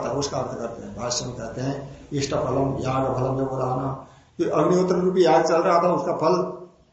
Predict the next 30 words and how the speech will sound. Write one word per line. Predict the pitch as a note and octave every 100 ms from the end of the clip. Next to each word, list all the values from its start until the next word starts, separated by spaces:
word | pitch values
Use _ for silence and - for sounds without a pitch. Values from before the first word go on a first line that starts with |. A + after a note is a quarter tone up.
| _ - C#3+
रूप | F3 E3
है | F#3+ D#3 - -
उदाहरण | C#3+ D3+ D3+
वायु | C3+ A#2+ B2
कहा, | - - - - - - - _ _ - - - - - -
उदाहरण | C3+ D3 C#3+ C3+
निमित्तत्वात् | C3+ C3+ C3+ - C#3 C#3 C#3 C3
इष्ट | -
फल | C3 C3+
प्राप्त | C3 C3+ C3+ C3+
है। | B2+ C#3 - - - - - _
उदान, | D3 D#3 E3+ D#3+ - - D3
यहाँ | E3+ F#3+
जो | G3+ F#3+ - - B2
बाह्य | C#3 E3 F#3 F3
यज्ञ | F3+
करने | F3+ F3+ F3
वाले | F3 F3+ F#3
में | F#3+ F#3
भी | G3+
जब | E3+ E3+ E3+ - -
मरते | B2+ D3+ F#3+
समय | - F3
में | F3+ F#3+
उदान | F#3+ D#3 F3
वृत्ति | F3+ F3+ F3+
से | F3+
जाना | F3 E3+
है | E3+ D#3+
उसने, | E3 -